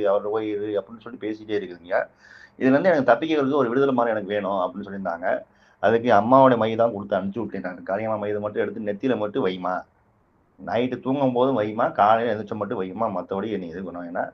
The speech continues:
அதுவா ஆட்டோமேட்டிக்கா அதை உடஞ்சிருமான்னாங்க." கரெக்டா நைட்டு வச்சாங்க. காலையிலேயே அவங்களுக்கு வந்து அந்த டென்ஷன், அந்த இது பூரா வந்து பாத்தீங்க, அவரே சொல்ற-, அந்த மாதிரி சொல்லுது. எப்போதுமே உங்களுக்கு தலை வலிச்சிட்டு இருக்கீங்க, அந்த மாதிரி தலை வலிச்சிட்டு இருக்கும். எனக்கு வந்து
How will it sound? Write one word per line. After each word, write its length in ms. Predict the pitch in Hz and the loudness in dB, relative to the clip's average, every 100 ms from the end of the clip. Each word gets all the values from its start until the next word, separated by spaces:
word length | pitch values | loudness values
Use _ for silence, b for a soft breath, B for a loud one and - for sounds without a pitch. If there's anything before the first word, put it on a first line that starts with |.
| - | -8
அதுவா 260 | 95 98 101 | -4 2 4
ஆட்டோமேட்டிக்கா 520 | 95 101 101 92 110 | 4 0 -6 -2 0
அதை 140 | 95 | 0
உடஞ்சிருமான்னாங்க." 720 | 87 90 90 90 82 80 82 - _ _ _ _ _ _ 101 | -2 -6 -12 -14 -16 -20 -20 -20 _ _ _ _ _ _ 2
கரெக்டா 340 | 113 131 156 131 | 4 4 0 2
நைட்டு 280 | 101 127 123 | 0 2 2
வச்சாங்க. 420 | 117 131 123 123 147 | 2 2 2 0 -2
காலையிலேயே 460 | 104 113 120 120 135 | 2 4 4 2 0
அவங்களுக்கு 300 | 110 104 104 | 0 -4 -4
வந்து 160 | 120 | -2
அந்த 120 | 113 - | -4 -4
டென்ஷன், 460 | 104 110 - 120 113 110 104 - | -6 -6 -10 -10 -10 -12 -16 -14
அந்த 140 | 104 104 | -8 -6
இது 140 | 107 | -4
பூரா 220 | 117 127 110 | 2 4 4
வந்து 200 | 104 123 | 2 0
பாத்தீங்க, 300 | 101 104 98 | -2 0 -4
அவரே 180 | 110 | -4
சொல்ற-, 220 | 113 98 92 | -6 -8 -6
அந்த 120 | 98 | -6
மாதிரி 180 | 110 110 | -6 -8
சொல்லுது. 280 | 98 90 - b b b | -12 -14 -18 b b b
எப்போதுமே 380 | - 127 165 165 | -4 2 4 4
உங்களுக்கு 220 | 156 127 | 2 6
தலை 120 | 120 156 | 6 6
வலிச்சிட்டு 360 | 139 131 101 | 4 -2 -14
இருக்கீங்க, 340 | 95 98 98 92 | -12 -8 -6 -6
அந்த 160 | 87 90 | -8 -4
மாதிரி 200 | 113 101 | -4 0
தலை 140 | 110 | 0
வலிச்சிட்டு 340 | 120 110 104 101 | 0 -4 -10 -10
இருக்கும். 240 | 104 139 | -6 -4
எனக்கு 240 | 123 101 | -4 -4
வந்து 260 | 101 104 | -4 -4